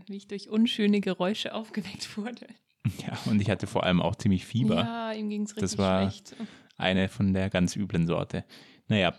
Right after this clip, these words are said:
Speaker 2: der nächste Tag war dann auch dementsprechend ein bisschen im Eimer. Das war aber auch okay, weil das Wetter ziemlich schlecht war.
Speaker 1: Ja, wenigstens hatten wir eine schöne Unterkunft.
Speaker 2: Nee, hatten wir
Speaker 1: Nicht.
Speaker 2: nicht.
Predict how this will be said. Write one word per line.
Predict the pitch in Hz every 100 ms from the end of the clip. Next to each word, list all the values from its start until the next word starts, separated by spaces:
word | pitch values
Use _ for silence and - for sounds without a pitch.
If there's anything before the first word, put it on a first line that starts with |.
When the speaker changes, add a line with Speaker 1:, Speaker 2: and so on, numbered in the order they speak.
| -
Speaker 2:
der | 92
nächste | 95 107 - 98
Tag | 98 101 107
war | 92
dann | 92 95
auch | 95 95 -
dementsprechend | - 104 101 - 95
ein | 95
bisschen | 101 - 90 -
im | 113 -
Eimer. | 90 98 127 131 131 -
Das | 95 -
war | 101
aber | 92
auch | 92 -
okay, | - - 104 123 - - _ _
weil | 95
das | 90 87
Wetter | - 87
ziemlich | - 92 -
schlecht | - -
war. | 104 131 - _ _
Speaker 1:
Ja, | 202 185
wenigstens | 165 170 170 185
hatten | 175 -
wir |
eine | 170 170
schöne | - 170 -
Unterkunft. | 180 - 185 180 - _ _ _ _
Speaker 2:
Nee, | 104 90
hatten | 80 98
wir | 90
Speaker 1:
Nicht. | 90
Speaker 2:
nicht. | -